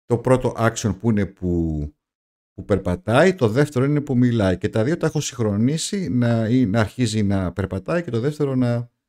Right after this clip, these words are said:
αρχίζει να μιλάει. Αν θέλω για κάποιο λόγο να τα διαγράψω όλα αυτά, με,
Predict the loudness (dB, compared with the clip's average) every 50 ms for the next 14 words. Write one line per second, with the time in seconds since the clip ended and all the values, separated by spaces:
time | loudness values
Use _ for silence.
0 | _ _ _ _ -12 -10 -8 -6 -4 -2 -2 -2 0 0 0 2 2 2 2 2
1 | 0 0 2 2 2 2 2 2 0 0 0 0 2 2 2 2 0 0 -2 -4
2 | -4 -4 -4 -2 0 0 0 2 2 0 0 0 -2 -4 -6 -6 -6 -6 -4 -2
3 | 0 0 2 2 0 -2 -4 -6 _ 0 2 2 2 0 -2 -8 _ _ _ _
4 | _ _ _ _ _ _ _ _ -2 0 2 2 2 2 0 -2 -4 -8 _